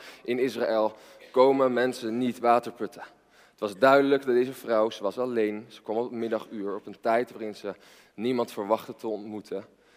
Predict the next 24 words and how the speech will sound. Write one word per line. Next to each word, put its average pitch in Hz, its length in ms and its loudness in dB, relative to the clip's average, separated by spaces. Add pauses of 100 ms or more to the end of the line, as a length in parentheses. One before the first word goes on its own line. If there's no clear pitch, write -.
(120)
Het - 140 -18
was 90 160 -8
duidelijk 117 460 2
dat 95 160 -12
deze 107 320 -2
vrouw 98 500 -2 (460)
eigenlijk - 380 -12 (600)
gebukt 107 460 -2
ging, 120 380 0 (200)
ehm, 95 300 -8 (420)
onder 117 260 -2
de 101 80 -4
slechte - 360 -6
reputatie 107 800 -2 (260)
die 104 180 -8
ze 95 100 -8
had. 90 340 -8 (300)
Dat - 120 -18
ze, 101 200 -4 (340)
ehm, 92 300 -6 (460)
mensen 135 440 -2
ontweek, 117 680 0 (120)
dat 98 180 -10
ze 92 200 -8